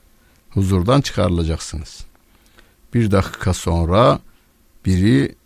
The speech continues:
öne atılmış bir adım ileri ve demiş ki, "Efendim, şu sağ gözümün çıkartılmasını istiyorum." Ne demektir? Yanındaki arkadaşın da sol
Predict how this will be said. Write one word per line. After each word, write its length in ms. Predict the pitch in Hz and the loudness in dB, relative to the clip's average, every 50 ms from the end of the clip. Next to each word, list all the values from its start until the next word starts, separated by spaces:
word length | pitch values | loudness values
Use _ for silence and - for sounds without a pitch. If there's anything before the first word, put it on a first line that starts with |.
| _ - | _ -2
öne 240 | 95 95 98 101 | 0 2 4 4
atılmış 800 | 101 95 85 92 - - - - 98 87 85 104 120 - - - | 4 2 2 0 -2 -4 -8 -8 -4 -2 0 0 -2 -2 -2 0
bir 120 | 113 107 | 0 2
adım 320 | 95 90 85 80 90 85 85 | 2 2 0 0 0 0 2
ileri 460 | 82 82 85 87 95 123 156 156 - - - | 2 2 0 0 2 0 0 -2 -4 -8 -6
ve 160 | - 95 92 82 | -2 -2 0 0
demiş 300 | 87 87 95 - - - | 2 2 0 0 0 -2
ki, 120 | - - | -4 0
"Efendim, 480 | - 95 92 110 107 104 92 80 78 - _ _ _ _ _ _ _ - _ _ _ - _ - - _ | 0 2 4 4 4 4 4 2 0 -4 _ _ _ _ _ _ _ -20 _ _ _ -20 _ -20 -20 _
şu 300 | - - - - 131 120 | -18 -14 -8 -4 -4 -4
sağ 460 | - - - - 113 123 143 143 127 | -4 -2 0 4 6 6 8 8 6
gözümün 960 | 110 98 90 101 101 98 98 95 101 98 101 113 135 151 156 156 151 147 - - _ - - | 4 4 2 2 2 2 2 4 4 4 6 6 4 4 4 2 2 0 -2 -6 _ -20 -16
çıkartılmasını 1400 | - - - - - - 107 101 107 98 - - 104 98 95 95 95 95 95 - - 101 98 101 101 98 90 73 - | -12 -12 -10 -4 0 2 4 4 4 2 0 -2 -2 0 2 2 2 2 0 0 0 0 2 2 2 2 0 -2 -4
istiyorum." 640 | - - - - - - 82 76 71 69 71 71 71 - - _ _ _ _ _ _ _ _ _ _ _ _ _ _ _ _ _ _ _ _ _ _ _ _ _ _ _ - | -6 -10 -12 -10 -8 -6 -6 -6 -6 -6 -8 -8 -10 -12 -16 _ _ _ _ _ _ _ _ _ _ _ _ _ _ _ _ _ _ _ _ _ _ _ _ _ _ _ -4
Ne 140 | - 104 135 | -2 0 0
demektir? 720 | 135 - 104 95 98 90 82 - - 147 165 170 - - - - _ _ _ _ _ _ _ _ - | 0 2 2 0 0 0 -2 -2 -2 -2 -2 -2 -6 -16 -20 -20 _ _ _ _ _ _ _ _ -6
Yanındaki 500 | 87 90 92 92 90 95 95 87 - 87 | -2 0 0 2 2 2 0 0 0 0
arkadaşın 600 | 92 90 85 92 85 87 90 - - 139 156 156 | 0 0 0 -2 -2 -2 -4 -4 -4 -4 -2 -2
da 60 | 151 | -2
sol 360 | 135 - - 127 117 120 107 | -4 -2 -2 -2 -2 -2 -4